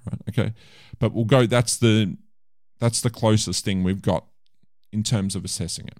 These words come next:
right? On the weekend, they were without Jalen Adams.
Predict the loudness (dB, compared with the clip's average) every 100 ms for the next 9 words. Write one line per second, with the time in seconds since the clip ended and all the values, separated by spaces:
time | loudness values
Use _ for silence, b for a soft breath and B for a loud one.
0 | -16 -6 -4 -4 -12 _ -20 _ -20 -20
1 | _ 2 4 4 2 4 2 2 2 4
2 | 4 0 -4 -10 -2 2 2 2 2 2
3 | 2 0 -2 0 0 2 0 2 2 2
4 | 2 2 -2 -10